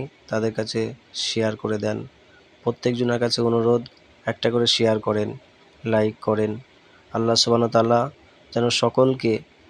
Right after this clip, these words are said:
এই মসজিদে কোবায় আনার তৌফিক দান করুক এবং মক্কা মদিনা জিয়ারত করা, তওয়াফ করার তৌফিক দান, দান। হাজার হাজার হাজিরা আসেন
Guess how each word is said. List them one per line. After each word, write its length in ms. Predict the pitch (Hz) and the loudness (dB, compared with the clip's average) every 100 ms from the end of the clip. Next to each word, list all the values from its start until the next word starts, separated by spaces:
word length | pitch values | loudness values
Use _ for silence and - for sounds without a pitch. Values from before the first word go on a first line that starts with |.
| - | -2
এই 100 | 120 | 0
মসজিদে 460 | 123 123 - 127 123 | 4 4 4 2 0
কোবায় 440 | 127 113 117 110 131 - - _ | 0 4 2 2 -4 -18 -20 _
আনার 240 | 120 120 110 | -2 0 0
তৌফিক 300 | 117 113 117 113 | -2 -2 -4 -2
দান 160 | 113 113 | -4 -4
করুক 280 | 113 110 - - - | -6 -6 -10 -20 -10
এবং 180 | 123 120 117 | -4 0 0
মক্কা 380 | 113 - - 117 | 0 -2 -2 0
মদিনা 380 | 113 110 113 113 - - - 107 | 0 2 2 0 -4 -14 -16 -8
জিয়ারত 380 | 110 110 110 104 | -2 0 0 -2
করা, 300 | - 107 107 117 - - - - - | -2 0 -2 -4 -12 -20 -20 -6 2
তওয়াফ 260 | 117 123 - | 2 2 0
করার 260 | 113 110 127 - - - | 0 0 -2 -2 2 4
তৌফিক 320 | 117 - 110 | 2 0 -2
দান, 140 | 110 104 | -2 0
দান। 160 | 107 104 - _ _ _ - - - - | 0 -2 -6 _ _ _ -20 -20 -20 -8
হাজার 340 | - 113 123 120 | 0 2 4 4
হাজার 240 | 117 123 | 4 4
হাজিরা 380 | 113 113 113 113 110 | 4 2 2 2 2
আসেন 300 | - 117 | 0 0